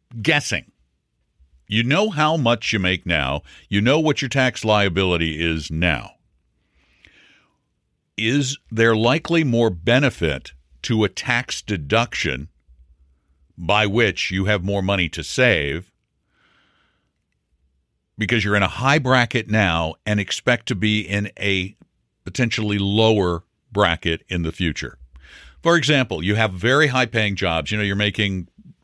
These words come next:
quarter of a million dollars a year, half a million dollars a year. And when you retire, you're expecting to live on a lot less than that because you're not gonna live the same lifestyle. So you, you're gonna,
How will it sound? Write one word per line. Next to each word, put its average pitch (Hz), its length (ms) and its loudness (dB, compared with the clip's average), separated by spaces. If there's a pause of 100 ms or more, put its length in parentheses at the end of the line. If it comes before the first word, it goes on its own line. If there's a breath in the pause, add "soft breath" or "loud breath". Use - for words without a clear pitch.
(420)
quarter 123 180 4
of 101 60 0
a 104 60 0
million 98 240 0
dollars 87 360 0
a 85 60 -4
year, 71 240 -4
half 107 320 0
a 92 40 -4
million 87 300 -4
dollars 80 300 -4
a 71 60 -12
year. 69 240 -10 (380 loud breath)
And 139 220 -2
when 185 180 2
you 185 180 2
retire, 135 580 4
you're 180 380 -2
expecting 110 600 -2
to 98 80 0
live 92 240 2
on 85 160 2
a 82 60 2
lot 107 380 2
less 87 240 0
than 80 120 -6
that 80 160 0
because 80 240 -6
you're 98 100 -4
not 107 200 0
gonna 92 160 -2
live 87 280 -2
the 78 80 -6
same 80 260 -4
lifestyle. 76 640 -6 (480 loud breath)
So 101 520 4
you, 131 320 -4
you're 143 220 -4
gonna, 156 280 0